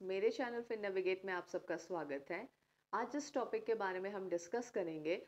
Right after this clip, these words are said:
उस टॉपिक को लेकर काफ़ी न्यू इन्वेस्टर्स और ट्रेडर्स को कन्फ्यूजन रहता है।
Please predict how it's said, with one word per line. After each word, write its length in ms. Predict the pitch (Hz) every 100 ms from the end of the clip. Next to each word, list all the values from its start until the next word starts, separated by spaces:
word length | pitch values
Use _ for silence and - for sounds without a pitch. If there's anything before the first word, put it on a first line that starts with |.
| _ _
उस 200 | 254 -
टॉपिक 360 | - 202 196 185
को 60 | 196
लेकर 520 | 175 160 160 180 208 - _ -
काफ़ी 300 | 208 - 302
न्यू 260 | 233 208 226
इन्वेस्टर्स 800 | 190 170 170 - 196 185 240 -
और 140 | - 170
ट्रेडर्स 460 | 190 202 202 247 254
को 180 | - 214
कन्फ्यूजन 640 | 214 185 175 226 220 240 214
रहता 320 | 180 170 160 165
है। 220 | 156